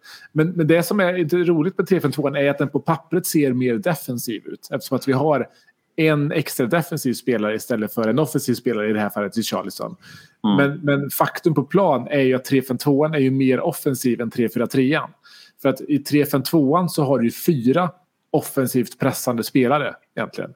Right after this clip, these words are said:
Speaker 1: Du har ju Kane och Son och du har Højbjerg och, och, och Bentancur. När du kör tre fyra trean, om vi räknar bort våra ytterbackar, då har vi bara tre offensiva spelare.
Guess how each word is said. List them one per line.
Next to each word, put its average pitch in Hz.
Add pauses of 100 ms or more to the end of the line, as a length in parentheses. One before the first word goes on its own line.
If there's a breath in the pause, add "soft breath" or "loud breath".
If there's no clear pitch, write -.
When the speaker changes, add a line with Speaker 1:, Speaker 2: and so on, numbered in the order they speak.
Speaker 1:
Du 147
har 156
ju 160 (460)
Kane 175
och 165
Son 127 (220 loud breath)
och 151
du 139
har 131
Højbjerg 110
och, 117 (180)
och, 120 (140)
och 117
Bentancur. 113 (240 loud breath)
När 139
du 139
kör 180
tre 147
fyra 123
trean, 139 (180 loud breath)
om 131
vi 127
räknar 127
bort 147
våra 139
ytterbackar, 117
då 113
har 131
vi 123
bara 120
tre 131
offensiva 107
spelare. 120